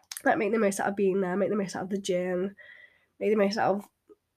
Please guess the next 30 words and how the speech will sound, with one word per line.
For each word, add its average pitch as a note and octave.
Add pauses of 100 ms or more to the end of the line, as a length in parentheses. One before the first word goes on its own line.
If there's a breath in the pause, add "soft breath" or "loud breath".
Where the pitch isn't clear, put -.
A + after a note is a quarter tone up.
(160)
my F#3
routine, A3+
'cause G3+
it's G#3+
different B3+
when G3
I'm F3+
at -
uni. G3 (180)
And G3 (1080 soft breath)
I B3+
have C4+
realised B3+
that -
I G#3+
should A#3
be A#3
there F#3
right G3
now. G3+
<laughs> - (160)
And A3
it's A3
kind B3+
of B3
funny A3+
that G3+
I'm G3
not -
there. F3